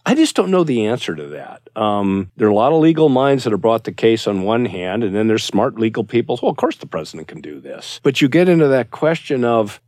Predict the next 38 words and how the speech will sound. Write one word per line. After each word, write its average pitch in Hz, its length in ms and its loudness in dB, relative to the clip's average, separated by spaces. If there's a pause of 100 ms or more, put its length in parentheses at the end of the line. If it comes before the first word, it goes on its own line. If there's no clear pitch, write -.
(120)
why 120 380 0
would 185 220 2
Congress 147 480 0
pass 123 360 -2
a 110 60 0
law 95 640 -4 (380)
to 113 100 2
give 127 400 0
the 113 80 0
president 95 640 -4
a 85 60 -8
power 92 720 -2 (140)
if - 240 -2
the 110 100 2
next 120 340 2
president 107 520 -2
could 104 220 -2
invalidate 98 920 0
what 98 200 -8
the 95 80 -10
president, 92 560 -4 (160)
prior 95 240 -2
president 85 680 -10
said. - 560 -8 (260)
I 127 80 -4
mean, 127 240 2
you 131 120 -2
get 165 200 2
into 139 160 0
some 110 220 -6
interesting 117 640 -8
philosophical 90 840 -6
questions 85 600 -10
there. 85 220 -8
And 85 80 -10
outside 254 380 -2
of 220 80 -4
Olympus, 208 540 -2